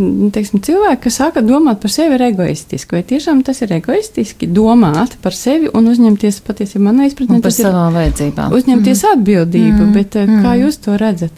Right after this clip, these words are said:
Speaker 2: Mhm. Protams, pirmkārt, mums ir jāuzņemās atbildība pašiem par sevi, un līdz ar to mums arī ir vispirms jādomā par sevi, par to, ko mums, par to, ko mēs vēlamies, par to, ko mēs jūtam,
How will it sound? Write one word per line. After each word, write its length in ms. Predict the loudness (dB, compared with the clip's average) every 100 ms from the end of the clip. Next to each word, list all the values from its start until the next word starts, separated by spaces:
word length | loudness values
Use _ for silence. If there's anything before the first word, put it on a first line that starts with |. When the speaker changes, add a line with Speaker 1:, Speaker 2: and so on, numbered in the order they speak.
| -2
Speaker 2:
Mhm. 420 | 2 2 2 -2 -6 -16 -20 -20 -20 -20 -20 -20 -20 _ _
Protams, 340 | 0 2 0
pirmkārt, 460 | 0 0 2 0 -2 0
mums 260 | 0 0
ir 120 | 0 0
jāuzņemās 420 | 2 0 -2 -2
atbildība 380 | -2 -2 -2 -4
pašiem 300 | -4 -2 -2
par 80 | -4
sevi, 380 | -2 -2 -2 -2
un 80 | -2
līdz 220 | 0 0
ar 60 | 0
to 80 | 2
mums 280 | 2 2
arī 180 | 0 -2 0
ir 220 | 0 0 -6 -20 -14
vispirms 580 | -6 -6 0 0 2 0
jādomā 380 | 0 0 -2 -4
par 140 | -6
sevi, 320 | -2 -2 -2
par 240 | -4 -4 -2
to, 140 | -2
ko 220 | 0 0 0
mums, 480 | 2 2 0 -4 -12 -20 -20 -20
par 180 | _ -2
to, 140 | 0 0
ko 160 | 2
mēs 220 | 0 0 0
vēlamies, 560 | 0 2 2 4 2 0
par 140 | -4
to, 140 | -4 -2
ko 140 | -2
mēs 240 | -2 -2 -2
jūtam, 600 | 0 2 0 0 0